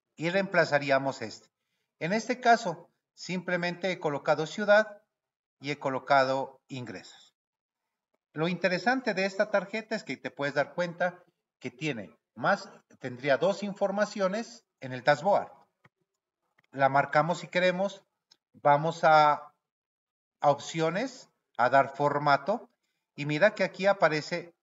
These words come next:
vertical flip. Significa que tú aquí le puedes colocar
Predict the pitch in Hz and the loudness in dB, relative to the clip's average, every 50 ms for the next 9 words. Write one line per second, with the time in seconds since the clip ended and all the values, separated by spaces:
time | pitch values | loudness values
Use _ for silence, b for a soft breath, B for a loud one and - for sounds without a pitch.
0 | _ _ _ 123 147 139 139 - - 147 - - - 156 156 160 151 156 - 220 | _ _ _ -2 -2 -2 -2 -6 -12 -12 -6 2 4 4 4 4 0 -4 -6 -6
1 | 214 - - - _ _ _ _ _ _ _ _ _ _ _ _ _ _ _ - | -6 -6 -10 -20 _ _ _ _ _ _ _ _ _ _ _ _ _ _ _ -12
2 | - 151 139 139 135 - 226 226 - - 160 156 160 160 160 - _ _ _ _ | -8 -8 -6 -6 -6 -6 -8 -8 -2 2 4 4 4 2 -2 -16 _ _ _ _
3 | _ _ _ - - - - 170 185 185 185 - 208 208 202 190 - - 170 170 | _ _ _ -12 -12 -6 0 2 2 2 2 -2 -6 -4 -4 -4 -4 -2 -2 0
4 | 175 185 180 180 - - 160 139 127 120 - - 135 135 151 - - - _ _ | 0 -2 -2 -6 -6 -6 -6 -4 -4 -4 0 2 4 4 4 2 -2 -10 _ _